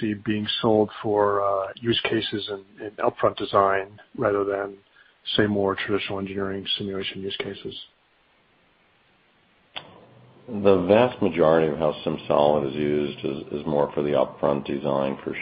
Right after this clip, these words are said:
Speaker 2: sure. And that is how we, we've targeted. That's, that's how we've,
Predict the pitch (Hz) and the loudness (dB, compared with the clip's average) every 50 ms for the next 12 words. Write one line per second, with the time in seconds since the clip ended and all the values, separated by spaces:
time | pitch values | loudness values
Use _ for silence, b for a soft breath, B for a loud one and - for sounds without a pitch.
0 | - - 71 71 69 67 69 73 76 b b b b b b b b b b - | -4 -2 0 2 2 2 2 0 -2 b b b b b b b b b b -6
1 | - 85 80 78 78 76 78 78 - - 78 73 71 73 73 73 73 73 73 71 | -2 0 4 6 6 6 6 4 2 2 2 4 6 6 4 4 2 2 0 -2
2 | - - 76 76 78 73 69 - - - 78 78 80 76 80 78 78 73 71 - | -4 -6 -6 -4 -4 -4 -4 -4 2 4 6 6 6 6 4 2 2 2 0 0
3 | 73 69 - - - - - - 73 71 - - - 76 73 71 71 71 71 71 | -2 -2 -2 -4 -10 -14 -8 -4 -4 -4 -4 -4 -2 0 0 0 0 0 -2 -2
4 | 69 | -4